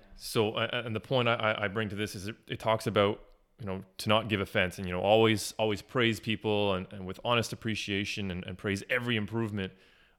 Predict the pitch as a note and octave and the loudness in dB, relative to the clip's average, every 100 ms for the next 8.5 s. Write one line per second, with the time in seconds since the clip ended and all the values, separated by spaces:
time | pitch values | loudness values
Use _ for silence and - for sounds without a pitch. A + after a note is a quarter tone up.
0 | A#2 - _ - A#2 _ _ _ _ _ | -20 -20 _ -10 -10 _ _ _ _ _
1 | _ _ A#2+ G2 - - - A#2 G2 G2 | _ _ -8 -8 -10 -20 -10 -8 -8 -8
2 | B2 A2+ G#2+ A#2 - - F#2 - _ _ | -4 -2 0 0 -2 -10 -14 -14 _ _
3 | - - _ _ _ C3 A#2+ B2+ A#2 - | -20 -20 _ _ _ -2 0 -2 -4 0
4 | C#3 D3+ D3+ A#2 A#2 G#2 G#2 G#2 - - | 4 4 2 0 2 2 0 -4 -10 -14
5 | _ _ - - A2 - A#2+ A#2+ A2+ A#2+ | _ _ -18 -8 -6 -2 0 0 -2 -2
6 | G#2 G2+ G#2 G#2+ F#2 G2 G2 F#2 F2+ F2 | 0 -2 -4 -6 -2 -2 -2 -2 0 0
7 | E2+ - A2 - _ _ _ - G2 F#2 | 0 -6 -12 -18 _ _ _ -12 -6 -4
8 | F2 F2 E2+ F2 | -4 -6 -8 -12